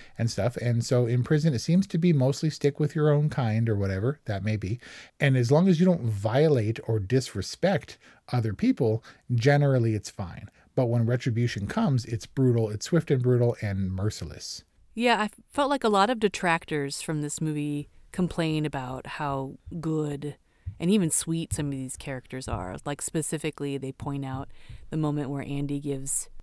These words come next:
Speaker 2: gives Red the harmonica, and Red's like, "It's really pretty, Andy." And it's, like, all <laughs> sweet and touching, and how they're like, "That's so unrealistic." But, I mean, even if you're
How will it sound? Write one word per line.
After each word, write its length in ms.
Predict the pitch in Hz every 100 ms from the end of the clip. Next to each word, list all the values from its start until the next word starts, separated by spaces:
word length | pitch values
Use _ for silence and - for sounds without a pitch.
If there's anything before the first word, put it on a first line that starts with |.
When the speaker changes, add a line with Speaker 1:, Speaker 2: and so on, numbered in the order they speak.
| -
Speaker 2:
gives 260 | 147 139
Red 380 | 147 143 139 143 - - -
the 100 | 151
harmonica, 720 | - 147 135 143 - 214 254 - - -
and 340 | 160 151 147
Red's 300 | 156 143 143
like, 280 | 147 143 - _ -
"It's 180 | 151 -
really 220 | 156 208
pretty, 460 | 220 285 349 208 147
Andy." 380 | 151 170 240 226
And 120 | 160
it's, 140 | 143
like, 180 | 143 147
all 180 | 147 160
<laughs> 160 | 202 180
sweet 640 | - - 151 160 175 214
and 220 | 165 156
touching, 580 | - 160 - 214 240 294 -
and 180 | - 165
how 460 | 160 160 156 151 -
they're 200 | 160 147
like, 300 | 147 139 131 -
"That's 340 | 180 151 156 -
so 320 | - 156 147
unrealistic." 760 | 147 147 147 165 359 - 170 -
But, 280 | 156 147 156 - -
I 100 | 196
mean, 440 | 196 190 185 180 - _ _ 196
even 260 | 226 277
if 160 | 220 -
you're 320 | 175 156